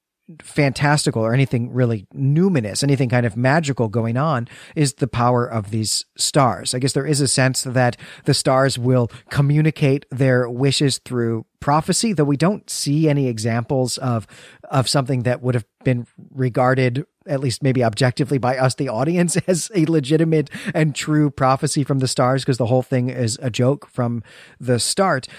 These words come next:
So unless we're gonna come down on the side that this lump of gold that the boy has is, is a fantastical element, I, I don't see that there is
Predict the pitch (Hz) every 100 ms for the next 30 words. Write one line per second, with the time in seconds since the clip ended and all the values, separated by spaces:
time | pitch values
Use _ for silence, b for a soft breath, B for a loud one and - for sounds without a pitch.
0 | B - 185 190 175 160 170 214 - -
1 | 190 165 156 156 147 139 135 123 147 131
2 | 127 127 123 120 - 113 117 113 117 123
3 | 113 127 131 123 123 117 135 135 117 113
4 | 135 120 127 117 123 120 113 127 113 110
5 | B B B B - 214 156 131 - -
6 | 135 131 131 120 123 113 123 117 110 120
7 | 127 151 113 117 139 143 165 165 - 160
8 | 143 131 131 135 120